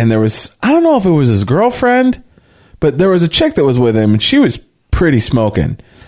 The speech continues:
And not very old, like, maybe mid to late twenties, I bet. Um,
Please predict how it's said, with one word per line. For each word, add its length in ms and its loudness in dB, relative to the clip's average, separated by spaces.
And 140 0
not 380 0
very 340 0
old, 480 0
like, 200 -2
maybe 840 0
mid 300 0
to 80 0
late 240 0
twenties, 420 0
I 80 0
bet. 400 -2
Um, 400 0